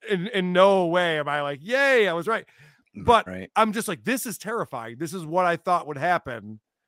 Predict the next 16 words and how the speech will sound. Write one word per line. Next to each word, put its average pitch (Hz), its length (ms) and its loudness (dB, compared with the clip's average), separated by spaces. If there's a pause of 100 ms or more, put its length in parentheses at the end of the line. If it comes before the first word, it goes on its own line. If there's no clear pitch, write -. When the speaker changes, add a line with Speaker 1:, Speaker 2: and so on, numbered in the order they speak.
(340)
Speaker 1:
This, 175 200 -2
this 156 180 -4
is 151 100 -10
exact-, 151 380 -4
and, 196 260 -2
and 190 120 -2
a 185 40 0
lot 214 220 2
of 226 60 -8
people 180 520 -4 (760)
are 165 160 2
still, 202 280 0
like, 156 180 -4
fine 160 340 -2
with 104 160 -12
it, 113 200 -12